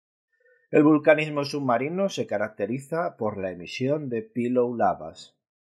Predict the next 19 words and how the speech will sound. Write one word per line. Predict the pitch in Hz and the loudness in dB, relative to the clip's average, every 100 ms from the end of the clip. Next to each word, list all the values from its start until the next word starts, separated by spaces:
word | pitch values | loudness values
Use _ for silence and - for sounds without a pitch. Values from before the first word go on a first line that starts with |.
| _ | _
Las | 107 104 - | -4 -4 -2
pillow | 139 131 104 98 | 0 2 0 0
lavas, | 95 95 117 175 165 110 | 0 0 0 -2 -2 -8
o | 95 | -6
lavas | 92 120 104 92 - | 2 2 2 -2 -8
almohadilladas, | 104 104 98 95 110 110 117 127 - - _ _ _ | -12 -10 -10 -4 2 4 4 0 -4 -20 _ _ _
deben | 117 131 127 131 | 2 4 4 0
su | - 113 | -2 -6
nombre | 120 127 131 151 165 | -4 -2 -2 -2 -2
a | 104 107 | 0 2
la | 98 | 2
forma | - 160 156 123 113 | 0 -2 0 0 -2
de | 104 | -4
cojines | - 101 - 160 104 98 104 | -6 -8 -6 -4 -4 -6 -10
o | |
sacos | 101 - - 107 110 131 _ _ | -4 0 0 -2 -8 -10 _ _
que | - 127 | 0 4
las | 123 - | 4 2
caracteriza. | 135 131 - 117 80 - 62 | 0 -2 -4 -6 -6 -14 -18